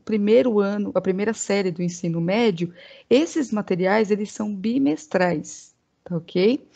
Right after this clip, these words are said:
Agora, o material do São Paulo Faz Escola para as segundas e terceiras séries do ensino médio, é, eles são, é, semestral. Então, é só pra que vocês,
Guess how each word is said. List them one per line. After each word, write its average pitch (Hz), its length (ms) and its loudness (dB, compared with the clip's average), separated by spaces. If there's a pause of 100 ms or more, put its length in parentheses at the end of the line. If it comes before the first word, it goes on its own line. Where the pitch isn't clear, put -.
(280)
Agora, 202 500 0
o 185 40 -6
material 240 560 0
do 254 80 -8
São 302 260 -8
Paulo 247 380 -4
Faz 233 260 -6
Escola 180 720 -4 (260)
para 202 220 0
as 202 60 -6
segundas 247 600 -4
e 240 60 -10
terceiras 170 540 -4
séries 190 340 0
do 175 100 -8
ensino 175 380 -6 (180)
médio, 185 560 -2 (320)
é, 196 300 4
eles 208 200 -2
são, 226 360 -2 (500)
é, 202 140 0
semestral. 220 840 0 (320)
Então, 185 140 -4
é - 20 -10
só 196 160 -4
pra 214 140 -8
que - 140 -14
vocês, 208 600 -4